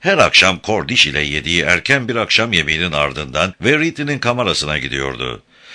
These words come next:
Yazı masasının başında geç saatlere kadar oturuyordu. Verity, Nativity koyunun kumsalında birbirlerinden ayrıldıkları sırada ona çekmecelerinin anahtarlarını vermişti.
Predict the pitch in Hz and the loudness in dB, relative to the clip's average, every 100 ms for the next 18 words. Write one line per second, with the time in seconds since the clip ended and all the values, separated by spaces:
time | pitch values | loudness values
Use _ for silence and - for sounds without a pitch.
0 | - - 76 71 98 76 80 71 78 90 | -20 -6 -4 -2 -2 -2 -4 -4 -2 -2
1 | 73 78 73 78 98 127 - 104 98 98 | -2 -2 0 -2 0 0 0 0 0 0
2 | 107 117 90 87 78 80 71 73 65 62 | -2 0 -2 -2 -4 -6 -4 -4 -6 -6
3 | 60 57 _ _ - - - - 120 180 | -8 -8 _ _ -20 -20 -18 0 2 4
4 | 151 147 143 101 98 135 131 85 78 71 | 2 -2 -2 0 0 -2 -4 -4 -6 -6
5 | 71 69 92 87 78 73 73 76 87 76 | -6 -4 -4 -6 -6 -4 -4 -2 -2 -2
6 | 120 95 117 98 101 90 104 82 78 82 | -4 -4 -4 -2 -2 -2 -2 0 0 -4
7 | 82 73 90 104 76 69 69 87 87 113 | -6 -4 -4 -4 -4 -4 -2 -4 -4 -6
8 | 131 - 110 110 123 120 110 101 120 95 | 0 0 -2 -4 -4 -2 -2 -2 -4 -2
9 | 95 90 87 80 76 78 85 73 69 76 | -4 -2 -2 -2 -4 -4 -2 -2 -4 -6
10 | - 62 58 | -8 -8 -10